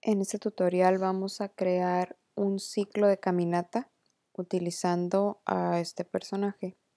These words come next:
Lo primero que hay que hacer es trazarlo en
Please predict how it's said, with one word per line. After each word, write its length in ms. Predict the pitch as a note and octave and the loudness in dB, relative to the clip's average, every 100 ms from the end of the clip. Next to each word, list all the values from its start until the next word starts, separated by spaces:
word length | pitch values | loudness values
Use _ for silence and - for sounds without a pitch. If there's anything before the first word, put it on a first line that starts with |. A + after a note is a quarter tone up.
| _ _ _ _ _ _ _ _ _ _ _ _ - | _ _ _ _ _ _ _ _ _ _ _ _ -4
Lo 120 | G3 | 0
primero 340 | G3 F#3+ G3+ | 2 6 6
que 120 | G3+ | 4
hay 80 | F#3+ | 2
que 100 | - | 0
hacer 500 | G3 - A#3 A#3 B3 _ | -2 0 2 2 -2 _
es 560 | G3+ G3+ G3+ G3 - - _ _ _ _ - | 0 2 2 -2 -8 -14 _ _ _ _ 0
trazarlo 800 | F#3 F#3+ - G3+ G3+ G#3+ C4 | 2 2 2 2 2 0 0
en 380 | B3 G3 F#3+ F#3 | 0 -2 -4 -8